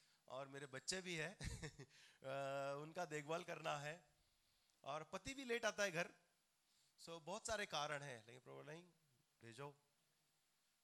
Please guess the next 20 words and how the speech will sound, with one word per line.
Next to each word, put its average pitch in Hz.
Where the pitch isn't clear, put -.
कितनी 269
बार 202
हम 202
परमेश्वर 175
की 180
आवाज 143
को 139
अनदेखा 127
करते 110
हैं, 107
अनसुना 104
करते 82
हैं। 78
क्या 180
मैं 208
जो 208
बोल 180
रहा 196
हूँ 190
कुछ -